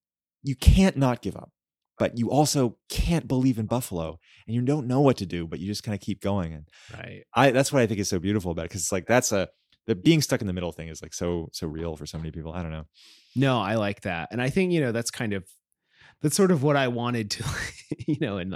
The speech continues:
Speaker 2: asking this bad question, like, get out of you a little bit, is, like, talk about this stuff, 'cause it's, there is this very real thing. You know, I think about it in relation to, um,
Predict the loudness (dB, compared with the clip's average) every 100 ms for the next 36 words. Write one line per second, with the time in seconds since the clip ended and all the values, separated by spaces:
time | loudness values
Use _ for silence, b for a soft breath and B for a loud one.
0 | -6 -6 -4 -4 -4 -4 -4 -6 -8 -6
1 | -6 -6 -6 -6 -6 -4 -4 -4 -4 -6
2 | -4 -4 -6 -6 -6 -6 -8 -6 -10 -10
3 | -14 -12 -12 -10 -10 _ -10 -8 -8 -8
4 | -10 B B B B B 0 2 4 4
5 | 4 0 0 0 2 2 0 0 -2 0
6 | -4 -8 -8 -2 0 0 -2 0 0 0
7 | 0 -2 -2 -4 -6 -2 0 0 0 -2
8 | -4 -4 -4 -6 -6 -8